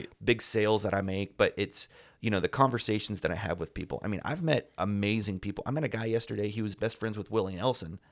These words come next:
Speaker 1: Yeah.
Speaker 2: And he kept saying this. I'm going, "That can't be right." And then his
Speaker 1: Sure,
Speaker 2: daughter pulls
Speaker 1: sure.
Speaker 2: up a picture. I'm going, "That is so cool to be able to interact with people like that." And they're, they're normal people, you
Speaker 1: Yeah,
Speaker 2: know?
Speaker 1: absolutely.
Speaker 2: And, you know, I've been able to share the gospel with people. I've been able to just go to cool,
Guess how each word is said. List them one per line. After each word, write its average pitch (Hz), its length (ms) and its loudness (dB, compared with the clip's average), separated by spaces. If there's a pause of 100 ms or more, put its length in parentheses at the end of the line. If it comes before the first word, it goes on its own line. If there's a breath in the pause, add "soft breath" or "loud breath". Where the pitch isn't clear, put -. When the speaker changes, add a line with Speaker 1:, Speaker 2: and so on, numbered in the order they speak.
(180 soft breath)
Speaker 1:
Yeah. 175 280 8
Speaker 2:
And - 120 6
he - 40 2
kept - 180 4
saying 151 260 0
this. 110 160 -2
I'm 127 100 0
going, 107 280 6 (640)
"That 120 360 2
can't 110 260 -4
be 95 120 -2
right." 95 280 4
And 113 100 6
then 110 80 4
his 107 100 0
Speaker 1:
Sure, - 40 -4
Speaker 2:
daughter 113 220 8
pulls 107 200 8
Speaker 1:
sure. 101 40 6
Speaker 2:
up 101 100 2
a - 40 -8
picture. - 300 -2
I'm 120 100 2
going, 120 200 6 (440 soft breath)
"That 311 160 0
is 359 120 2
so 185 200 2
cool 175 180 4
to 156 60 2
be 147 80 6
able 165 140 6
to - 160 0
interact 123 420 0
with 110 100 -12
people 110 220 -2
like 101 160 0
that." 98 240 0
And 120 120 2
they're, 127 140 0 (220)
they're 151 100 2
normal 226 260 2
people, - 440 -2 (100)
you 160 60 2
Speaker 1:
Yeah, 208 80 8
Speaker 2:
know? 147 200 4 (320 loud breath)
Speaker 1:
absolutely. 123 520 6
Speaker 2:
And, - 80 -20
you 143 60 4
know, 113 240 4
I've 104 140 2
been 117 80 2
able 117 180 4
to - 60 -2
share 123 180 4
the 123 60 2
gospel 131 360 2
with 92 80 -4
people. 90 220 -2
I've 92 100 0
been 101 100 -2
able 104 160 2
to 110 100 0
just - 300 -6
go 110 160 6
to 120 120 4
cool, 123 460 0